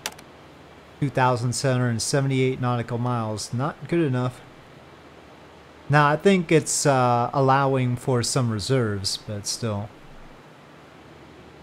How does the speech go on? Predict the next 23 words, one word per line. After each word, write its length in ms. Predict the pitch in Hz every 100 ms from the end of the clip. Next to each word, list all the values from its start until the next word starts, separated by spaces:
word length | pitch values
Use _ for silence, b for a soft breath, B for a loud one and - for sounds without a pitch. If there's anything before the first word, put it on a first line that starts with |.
| - - - - - - - -
Well, 360 | 147 151 156
we're 80 | 135
at 260 | 120 117 123
Mach 460 | 131 147 147 -
point 300 | - 180 165
nine 400 | 147 151 151 147
four. 580 | - - 160 131 110 123 - - - - - -
Maybe 160 | 160
I 100 | 202
should 180 | 165 151
just 260 | 151 156 -
push 260 | 147 135
it 100 | 135
on. 440 | 117 117 127 117 110 - - - - - - - - - - - - 123
And 140 | 123
get 200 | 120 123
over 240 | 123 123 113
with. 240 | 113 110
We're 120 | 143
at 160 | 135 127
thirty-three 520 | 156 147 135 156 135
thousand 540 | 127 131 123 113 113
feet. 360 | - 135 117